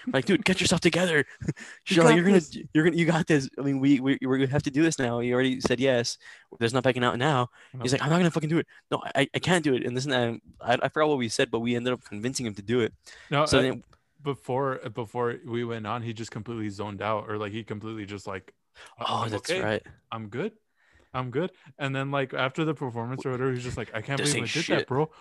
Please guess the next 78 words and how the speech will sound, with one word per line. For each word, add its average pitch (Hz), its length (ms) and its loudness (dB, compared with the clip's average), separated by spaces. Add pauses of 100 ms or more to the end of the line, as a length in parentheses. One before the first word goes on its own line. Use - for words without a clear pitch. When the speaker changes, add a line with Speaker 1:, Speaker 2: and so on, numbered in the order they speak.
(140)
Speaker 2:
Oh 135 80 -6
my 143 120 0
God, 151 240 0 (260)
I 120 60 -2
can't 147 200 -2
believe 151 240 -2
I 143 60 0
did 156 220 -4
that." 139 160 -4
Like, 117 160 -2
<laughs> 143 60 0
the - 20 2
whole 196 340 2
time 170 400 -2
freaking 156 460 -8
out 151 180 -8
that 147 80 -6
he 123 100 -4
actually 135 280 -8
went 131 200 -8
through 120 220 -8
with 131 140 -4
it. - 160 -8 (340)
Speaker 1:
Yeah, 156 220 6
but 135 100 2
he 139 80 2
Speaker 2:
Uh, 147 40 4
Speaker 1:
was 147 120 2
even 151 80 0
saying, 147 220 0
"Dude, 139 140 0
that 139 120 4
shit 147 140 -2
wasn't 127 240 -4
even 107 120 -12
shit. 156 280 -2
That 143 100 -4
was, 147 100 -4
that 123 120 -2
was 123 140 0
super 123 300 -2
easy. 151 240 0
I 120 60 -2
don't 143 80 -2
know 143 60 -2
what 131 100 2
I 123 40 2
was, 123 160 -2
like, 123 180 -6 (140)
worried 143 280 4
about." 127 300 -2
<laughs> - 20 -8
So 147 80 -2
now, 143 160 2
like, 190 160 4 (260)
he, 156 120 2
he 151 80 4
was 156 220 8
acting 135 220 2
like 151 120 4
he 143 60 4
was 139 120 4
the 127 80 -2
shit 123 320 0 (480)
Speaker 2:
Yep. - 240 -6 (100)
Speaker 1:
the 120 80 -18
whole 123 140 2
time. 120 260 0
Like, 113 200 0
dude, 139 160 6
you 131 60 2
were 147 80 0
panicking. 143 560 0
You 131 60 -2
were 135 60 -2
freaking 135 340 -4
out. 123 220 -6 (460)
Speaker 2:
Mm-hmm. 135 380 -6